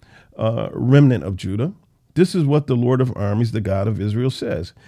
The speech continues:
If you are firmly resolved to go to Egypt and stay there for a while, then the sword you fear will overtake you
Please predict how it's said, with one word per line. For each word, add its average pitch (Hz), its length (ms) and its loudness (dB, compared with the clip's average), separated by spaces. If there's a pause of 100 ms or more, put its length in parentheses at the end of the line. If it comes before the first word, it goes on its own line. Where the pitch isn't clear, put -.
(160)
If - 180 -4
you 156 120 4
are 120 80 4
firmly 226 460 0
resolved 151 520 0
to 127 60 -2
go 131 180 2
to 123 220 -2
Egypt 143 340 0
and 107 140 0
stay 202 260 -4
there 131 160 2
for 104 260 -2
a 95 60 0
while, 95 420 -6 (600)
then 190 320 6
the 160 80 6
sword 247 540 -2
you 240 180 4
fear 233 720 -4
will 202 300 0
overtake 214 680 -2
you 127 260 -4